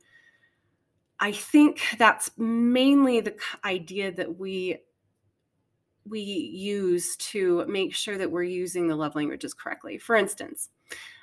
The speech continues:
um, some people might be tempted to demand their partner love them in a certain way because, you know, "My love language is this, and this is what I need, and so you need to give it to me."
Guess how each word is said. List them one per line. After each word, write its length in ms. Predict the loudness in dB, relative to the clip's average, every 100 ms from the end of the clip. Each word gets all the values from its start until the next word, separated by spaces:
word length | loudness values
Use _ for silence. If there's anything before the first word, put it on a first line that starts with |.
| _
um, 480 | -2 0 0 -2 -4 -10 _ _ _ _ _ _ _ _ _ _ _ _ _ 0
some 280 | 4 4
people 300 | 4 0 0
might 400 | -2 0 0 0
be 120 | -4 -8
tempted 560 | -6 -6 -4 -6 -6
to 280 | -6 -4 -2
demand 600 | 0 0 0 0 0 -2
their 220 | -2 -6
partner 460 | -6 -6 -6 -4 -2
love 400 | 0 -2 -4 -4
them 160 | -2
in 100 | 0
a 40 | -2
certain 380 | -6 -6 -4 -2
way 180 | -2
because, 400 | -2 -6 -6 -8 -8 _ _ _ _ -10
you 120 | -10
know, 140 | -8
"My 220 | -4 -2 -2
love 260 | -4 -6
language 320 | -8 -8 -8
is 160 | -10 -6
this, 320 | -4 -2 -4
and 160 | -4 -4
this 160 | -4
is 120 | -6 -6
what 160 | -6
I 120 | -6
need, 440 | 0 2 2 0 -10 _ -20 -20 _
and 280 | -2 -2 0
so 360 | 0 0 0
you 200 | 0 0
need 220 | -2 -2 -4
to 60 |
give 220 | -2 0
it 100 | -2 -2
to 100 | -10
me." 320 | -8 -10 -12